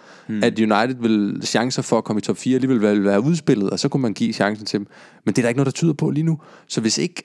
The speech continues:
Speaker 2: at der er nogle af de her, der måske skal have en, en, en halvleg eller en, en indskiftning mod slutningen, hvis ikke der er nogle af de unge spillere, der skal have chancen i en kamp mod Fulham på Old Trafford,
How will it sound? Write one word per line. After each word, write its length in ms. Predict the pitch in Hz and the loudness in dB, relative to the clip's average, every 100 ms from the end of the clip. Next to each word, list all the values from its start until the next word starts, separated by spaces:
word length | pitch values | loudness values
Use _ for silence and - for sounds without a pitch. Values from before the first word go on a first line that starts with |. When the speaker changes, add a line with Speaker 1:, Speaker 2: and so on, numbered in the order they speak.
| - | -4
Speaker 2:
at 180 | - - | -2 0
der 60 | |
er 40 | 117 | 0
nogle 160 | 135 | 2
af 60 | 156 | 0
de 100 | 139 | -2
her, 160 | 123 139 | -4 -2
der 100 | 110 | 0
måske 300 | 107 - 147 | -2 -2 -4
skal 180 | - | -4
have 220 | 110 123 117 - | -4 -4 -4 -4
en, 400 | 113 101 104 - - | -2 -4 -6 -12 -8
en, 320 | 120 101 92 | -4 -2 -2
en 140 | 110 104 | -6 -6
halvleg 480 | 90 113 131 127 - | -4 -2 -2 -2 -4
eller 240 | - 98 | -4 -2
en, 280 | 95 101 107 | -2 -2 -2
en 140 | - 113 | -2 0
indskiftning 600 | 131 143 - 117 120 110 | 0 -2 -6 -4 -2 0
mod 140 | 117 | -2
slutningen, 480 | 104 131 135 123 104 - - - - - _ _ _ _ - | 0 -2 0 -2 -4 -8 -20 -20 -20 -20 _ _ _ _ -14
hvis 160 | - | -4
ikke 120 | 147 - | -4 0
der 40 | |
er 40 | 139 | 0
nogle 120 | 143 | 2
af 40 | |
de 120 | 135 | 2
unge 120 | 127 143 | 2 0
spillere, 220 | 139 135 | 0 -2
der 60 | |
skal 140 | 110 113 | 0 -2
have 80 | 113 | -2
chancen 320 | 117 123 123 | -2 -2 -4
i 20 | |
en 40 | 117 | -4
kamp 260 | - 139 | -4 -2
mod 140 | 123 120 | -2 -2
Fulham 440 | - 143 139 123 | 0 0 2 -2
på 80 | 127 | -2
Old 120 | - | -4
Trafford, 440 | - 117 120 117 | -4 -4 -2 -6